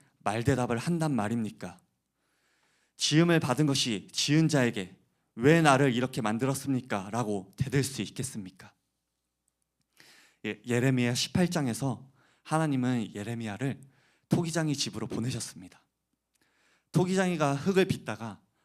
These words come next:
마음에 들지 않으면 부수고 다시 빚는 모습을 보게 하셨습니다. 그리고 말씀하셨습니다.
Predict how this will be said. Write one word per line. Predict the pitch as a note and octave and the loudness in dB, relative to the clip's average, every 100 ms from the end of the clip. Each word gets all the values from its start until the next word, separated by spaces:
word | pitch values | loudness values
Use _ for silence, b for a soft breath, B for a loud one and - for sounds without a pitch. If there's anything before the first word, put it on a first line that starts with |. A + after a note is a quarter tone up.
| - | -4
마음에 | G#2+ A2 A#2+ | 0 0 0
들지 | A2+ A#2 G#2+ | -2 -6 -4
않으면 | G#2 G2+ G#2 | -6 -6 -6
부수고 | G#2 D3 - G#2+ D3 D3 B B _ | -2 -2 -2 -2 -2 -2 B B _
다시 | - A#2 A#2+ | -8 -6 -6
빚는 | - A#2+ B2 | -4 -4 -2
모습을 | A2+ - G2+ A#2 | -4 -8 -10 -6
보게 | - G#2+ A2 | -4 -4 -6
하셨습니다. | A2+ C#3 - - - _ _ _ _ _ _ _ _ _ - | -8 -8 -10 -16 -20 _ _ _ _ _ _ _ _ _ -12
그리고 | C3+ A2 G#2 | -8 -6 -4
말씀하셨습니다. | A2 B2 A2+ G2+ - - G#2 G#2 | -4 -6 -8 -10 -10 -12 -18 -20